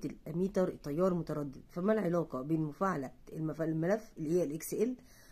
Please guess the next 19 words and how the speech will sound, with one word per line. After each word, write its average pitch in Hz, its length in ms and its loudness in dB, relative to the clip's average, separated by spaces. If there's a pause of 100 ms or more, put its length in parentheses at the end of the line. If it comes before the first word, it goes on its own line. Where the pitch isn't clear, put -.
(120)
ومفاعلة 185 560 4
المكثف 160 520 -2
اللي 165 120 -4
هي 180 100 6
ال 156 100 -2
إكس - 200 -12
سي؟ - 160 -14 (680)
طيب 156 180 -10 (160)
دي 233 140 2
دايرة 247 340 2
إيه؟ - 120 -14 (720)
دي 220 100 2
دايرة 254 360 6
آر 190 80 6
إل، - 160 -2 (300)
صح؟ 208 360 -2
هنزود 233 400 6
عليها 190 240 4
إيه؟ 127 180 -2